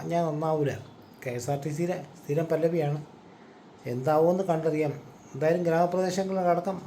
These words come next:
നിർത്താൻ വേണ്ടി ഡ്രൈവർമാർ ശ്രമിക്കണം. ശ്രമിച്ചാൽ സാധാരണ ചില അമ്മമ്മമാരും അപ്പന്മാരും ഒക്കെ കയറും.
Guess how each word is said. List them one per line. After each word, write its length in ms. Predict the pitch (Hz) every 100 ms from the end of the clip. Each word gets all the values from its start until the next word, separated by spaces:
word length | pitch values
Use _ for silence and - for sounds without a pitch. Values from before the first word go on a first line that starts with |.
| 156
നിർത്താൻ 380 | 165 156 196
വേണ്ടി 340 | 196 190 196 180 - - - - - - - -
ഡ്രൈവർമാർ 540 | 170 175 190 196 196
ശ്രമിക്കണം. 520 | 196 185 185 196 226 - - - - - - - -
ശ്രമിച്ചാൽ 520 | 147 143 180 190 190
സാധാരണ 400 | 185 180 185 185
ചില 160 | 180
അമ്മമ്മമാരും 720 | 180 175 180 185 180 185 196
അപ്പന്മാരും 460 | - - 180 180 175
ഒക്കെ 140 | 170
കയറും. 360 | 165 165 175 170